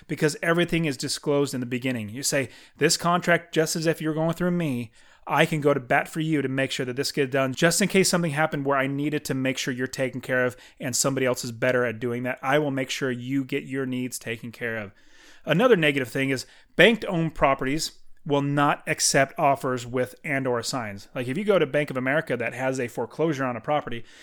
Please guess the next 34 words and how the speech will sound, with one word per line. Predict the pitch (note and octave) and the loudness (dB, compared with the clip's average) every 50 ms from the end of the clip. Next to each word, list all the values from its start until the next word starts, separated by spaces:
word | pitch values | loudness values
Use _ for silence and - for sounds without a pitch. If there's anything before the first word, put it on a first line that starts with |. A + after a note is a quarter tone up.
| - - - | -20 -10 -4
and | - G3+ | -2 0
you | B3+ | 2
put | G3 A#3 A3+ | 4 6 6
in | G#3 F3+ | 6 4
the | D#3+ | 2
contract | - D#3 D#3 D#3 D3+ - D#3 D#3 - - | 2 2 2 2 4 4 2 2 2 0
and | - D#3 D#3+ D#3 | 0 0 2 4
or | D#3 C#3+ C3+ | 2 2 2
signs, | - - D#3 C3+ C#3 D3+ D#3+ - - - - | 0 -2 -2 -2 -2 -2 -4 -6 -8 -14 -20
<laughs> | - _ | -6 _
they're | - D#3+ - A3 G#3+ | 0 6 6 8 8
gonna | G#3 G3+ F3+ | 8 6 4
literally | D#3+ D3+ D3+ D#3+ G3+ G3+ F#3 F3 D#3 D3 | 4 2 2 2 2 2 4 4 2 0
cross | - - - E3 D#3 D#3 D3+ | 0 -2 2 2 2 2 2
that | - D#3 C#3 C3+ C3+ | 2 2 2 2 2
out. | C3 A#2+ A2+ - - - - - - | 0 -2 -4 -8 -12 -20 -20 -10 -4
They're | - D#3+ | -2 0
gonna | D#3+ E3 D#3 | 0 0 0
say, | D3+ - E3 C#3+ C3+ | 0 2 0 0 0
"No, | C3+ C#3 D#3+ F#3+ G#3+ A3 | 0 -2 0 0 0 2
thank | - E3+ D#3 D#3 D3 | 0 0 -2 -2 -2
you," | D#3 C#3 | -2 -2
or | C#3 C#3+ C#3 | 0 -2 0
just | - C#3+ C#3 - | -2 -4 -6 -2
throw | - D3 C3+ B2+ | 0 0 2 2
away | B2+ C3 B2+ B2 | 2 2 0 0
the, | B2 A#2+ A2 - - - - - - - - | -2 -4 -6 -8 -14 -20 -20 -20 -20 -6 -2
the | E3 C3+ | -2 -2
contract | A#2+ - C#3 C#3 C3+ - C#3+ C3 B2+ B2 - | 0 0 0 0 2 2 0 0 0 0 -2
or | B2 B2 | -4 -4
the, | B2+ C#3 B2+ B2+ B2 A#2+ A#2+ A#2+ - | -6 -4 -2 -2 0 0 -2 -4 -6
the, | - C3+ B2+ B2 A#2+ | -6 -4 -2 -2 -2
um, | A2+ A2+ A2 B2 - - _ - | -2 -4 -4 -8 -10 -12 _ -2
offer. | D3 D3+ - - A2+ G#2 | 0 0 0 -2 -6 -8